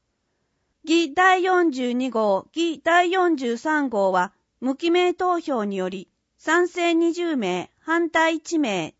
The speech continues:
退席一名。臼井拓也議長が議案の提案者になったことから、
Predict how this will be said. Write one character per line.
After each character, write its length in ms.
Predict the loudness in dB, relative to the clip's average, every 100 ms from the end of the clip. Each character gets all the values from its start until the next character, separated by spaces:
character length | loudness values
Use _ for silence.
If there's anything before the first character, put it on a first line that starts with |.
| -2
退 220 | -2 -2
席 320 | -6 -6 -6
一 240 | -6 -2 -2
名。 340 | -2 -4 -8 _ _ _ _ _ _ _ _ _ _ _ _ _ _
臼 360 | -4 -2 0 -2
井 40 |
拓 320 | 0 0 0 0
也 160 | 0
議 160 | 0 -6
長 300 | -2 0 2
が 180 | 0 0
議 180 | 0
案 220 | 2 2 2
の 120 | 0
提 280 | -2 0 2
案 220 | 2 0
者 120 | -2
に 140 | -2
な 140 | -2 -2
っ 100 | -4
た 140 | -8
こ 120 | -8
と 140 | -6 -6
か 140 | -4
ら、 200 | -4 -4